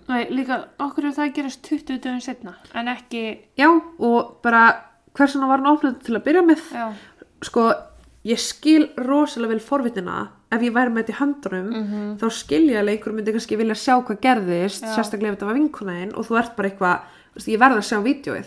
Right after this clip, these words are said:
Speaker 2: ég
Speaker 1: Mhm.
Speaker 2: verð að sjá hvort hún datt, ég verð að fá að vita svör við þessu.
Speaker 1: Já.
Speaker 2: En þú ert ekkert allt í einu bara eitthvað, ó,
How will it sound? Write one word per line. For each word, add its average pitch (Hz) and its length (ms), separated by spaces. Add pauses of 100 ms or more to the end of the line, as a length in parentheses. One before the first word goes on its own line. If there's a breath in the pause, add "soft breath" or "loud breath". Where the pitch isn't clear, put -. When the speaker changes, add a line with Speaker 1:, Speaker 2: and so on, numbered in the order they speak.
Speaker 2:
ég 226 160
Speaker 1:
Mhm. 214 60
Speaker 2:
verð 240 180
að 226 80
sjá 233 180
hvort 202 140
hún 196 140
datt, 262 300
ég 226 100
verð 226 100
að 226 80
fá 220 80
að 214 60
vita 240 220
svör 269 280
við 262 160
þessu. 240 280 (120)
Speaker 1:
Já. 226 280 (360 soft breath)
Speaker 2:
En 220 160
þú 254 200
ert 254 100
ekkert 233 240
allt - 340
í 262 60
einu 240 120
bara 233 160
eitthvað, 233 240
ó, 339 220